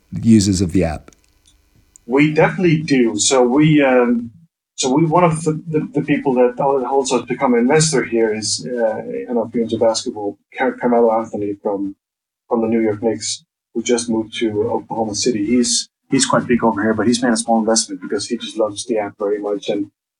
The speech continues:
Speaker 2: and we've started seeing a lot of N B A players that, that use the app.
Speaker 1: <laughs> Right, yeah. Uh, so, and, and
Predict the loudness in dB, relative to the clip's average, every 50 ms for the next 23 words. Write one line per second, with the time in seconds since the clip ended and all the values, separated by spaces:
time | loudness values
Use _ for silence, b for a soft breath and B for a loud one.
0 | _ -4 -2 -2 0 0 0 0 0 0 0 0 0 0 0 0 0 0 0 2
1 | 4 4 4 4 2 2 0 -2 -2 -2 -2 -4 -4 -6 -6 -4 -4 -2 -2 -4
2 | -6 -8 -10 -14 -12 -12 -14 -14 -14 -16 _ _ -8 -8 -8 -8 -8 -6 -6 -6
3 | -6 -6 -4 -4 -4 -4 -8 -14 _ _ _ _ _ _ _ _ _ _ _ b
4 | b b b b b b -8 -8 -8 -6 -6 -4 -2 -2 0 0 0 0 -2 -4
5 | B B B B B B B B -10 -6 -6 -4 -4 -6 B B B B B B
6 | B B B 0 2 4 4 2 2 0 0 0 0 0 0 0 0 0 0 -2